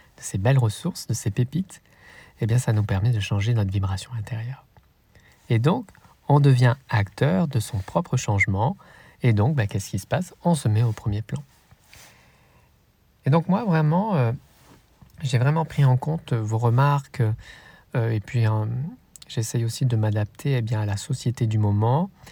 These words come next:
C'est vrai que mes pratiques méditatives qui sont disponibles sur ma chaîne YouTube, euh, gratuitement, gratuitement, pardon,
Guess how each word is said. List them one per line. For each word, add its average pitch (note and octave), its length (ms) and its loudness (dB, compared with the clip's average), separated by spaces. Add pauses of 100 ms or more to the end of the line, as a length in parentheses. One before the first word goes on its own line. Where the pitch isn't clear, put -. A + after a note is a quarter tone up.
(300)
C'est - 140 0
vrai D3+ 120 4
que - 80 0
mes C3 80 8
pratiques A#2+ 420 0
méditatives B2+ 760 2
qui - 140 -4
sont A2 220 0
disponibles A#2 480 0
sur A#2 140 0
ma G2 100 2
chaîne A2+ 220 2
YouTube, D3 380 0
euh, G#2 100 2
gratuitement, C3 640 0 (120)
gratuitement, C#3+ 480 0
pardon, D3+ 340 4